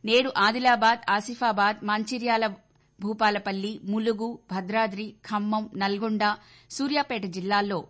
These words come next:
భారీ వర్షాలు కురిసే అవకాశం ఉన్నట్లు వాతావరణ శాఖ తెలిపింది. తాజాగా ఈ జిల్లాకు ఎల్లో హెచ్చరిక జారీ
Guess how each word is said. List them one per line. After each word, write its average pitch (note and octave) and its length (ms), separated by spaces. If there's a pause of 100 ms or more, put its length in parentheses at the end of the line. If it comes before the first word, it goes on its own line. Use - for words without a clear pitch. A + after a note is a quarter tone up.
భారీ G#3+ 320
వర్షాలు A3 400
కురిసే F#3+ 280
అవకాశం G3 500
ఉన్నట్లు F3+ 380 (320)
వాతావరణ A3 500
శాఖ F3 280
తెలిపింది. E3 540 (400)
తాజాగా C4+ 500
ఈ G#3+ 200
జిల్లాకు G#3+ 520 (1080)
ఎల్లో B3 260
హెచ్చరిక A3 420
జారీ F3 340